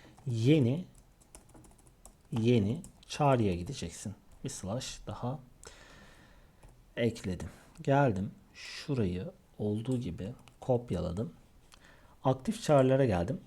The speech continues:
Aktif çağrılar içerisinde sen burada buraya gideceksin. Ondan sonra pasif çağrılara geldim. Sen de buraya gideceksin. Böylece yeni çağrı butonu için tamamıyla linklerimi vermiş oldum.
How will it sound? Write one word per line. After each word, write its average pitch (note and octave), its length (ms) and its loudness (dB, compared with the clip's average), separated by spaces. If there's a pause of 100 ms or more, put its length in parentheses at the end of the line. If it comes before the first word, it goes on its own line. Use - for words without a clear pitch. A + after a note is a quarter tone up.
(180)
Aktif C3 340 -2
çağrılar F#2 480 2
içerisinde D#3+ 680 -2 (120)
sen B2 420 0
burada G2 360 2 (520)
buraya A2 280 0
gideceksin. E3 600 -4 (200)
Ondan A#2 260 0
sonra A#2+ 320 -2 (520)
pasif E3+ 300 0
çağrılara F2+ 400 2
geldim. E3 440 -4
Sen A#2+ 360 0
de A2 100 0
buraya G2 420 2
gideceksin. A2 600 0
Böylece D#3+ 460 2 (400)
yeni E3+ 300 6
çağrı G2+ 400 2
butonu - 380 0
için F3+ 420 -2
tamamıyla F#2+ 540 2
linklerimi G#2 560 0
vermiş A#2+ 500 0
oldum. F2+ 280 0